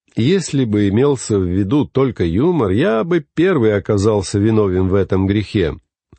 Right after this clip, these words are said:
Смехотворство означает, что человек бездумно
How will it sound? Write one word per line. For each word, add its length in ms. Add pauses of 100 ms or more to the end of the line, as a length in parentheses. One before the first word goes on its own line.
(100)
Смехотворство 1120 (180)
означает, 720
что 200
человек 360
бездумно 840